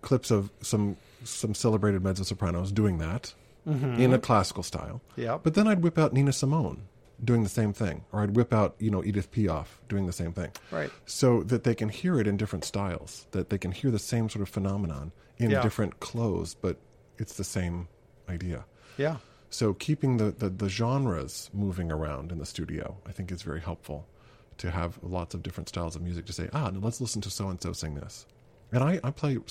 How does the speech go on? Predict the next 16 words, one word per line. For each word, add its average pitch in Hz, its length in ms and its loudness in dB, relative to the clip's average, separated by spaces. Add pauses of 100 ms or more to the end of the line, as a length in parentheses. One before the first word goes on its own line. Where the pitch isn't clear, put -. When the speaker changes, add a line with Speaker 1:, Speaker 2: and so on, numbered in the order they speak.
(140)
Speaker 1:
opera 107 340 -4
for - 120 -6
my 92 100 -2
classical, 117 520 -4
for 104 140 -2
my 92 140 2
rock 82 260 0
students, 135 480 -2
and 85 100 -4
I 82 120 -4
play 80 420 -6
rock 85 400 -6
for - 100 -8
my 87 140 -4
classical 101 440 -4
students. 135 500 -6